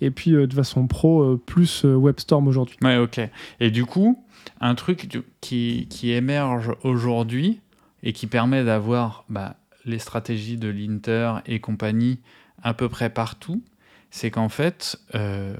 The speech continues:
Speaker 2: au lieu d'avoir le lint d'embarquer dans l'I D E, et donc du coup, euh, chaque I D E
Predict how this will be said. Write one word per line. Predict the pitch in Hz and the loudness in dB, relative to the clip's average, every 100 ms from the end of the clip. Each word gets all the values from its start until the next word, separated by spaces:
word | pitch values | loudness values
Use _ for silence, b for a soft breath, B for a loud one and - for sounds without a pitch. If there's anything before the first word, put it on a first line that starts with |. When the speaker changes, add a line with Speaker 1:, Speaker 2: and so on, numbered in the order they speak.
| - _ | -14 _
Speaker 2:
au | 135 | 0
lieu | 131 139 139 | 0 0 2
d'avoir | 120 117 123 131 117 | 2 2 0 -2 -2
le | 113 113 | 0 2
lint | 113 135 147 139 - | 0 0 0 0 -4
d'embarquer | 123 123 131 120 - 135 | 0 2 2 0 0 0
dans | 117 | 0
l'I | 104 98 | 0 0
D | 104 | 0
E, | 143 247 _ - | 0 -2 _ -6
et | 107 | -2
donc | 101 95 | 0 0
du | 104 | -2
coup, | 101 127 120 b b b b _ - | 0 2 2 b b b b _ -6
euh, | 101 - | -4 -4
chaque | - - 110 - | -6 -2 -4 -4
I | 113 | -6
D | 104 110 | 0 2
E | 117 | 0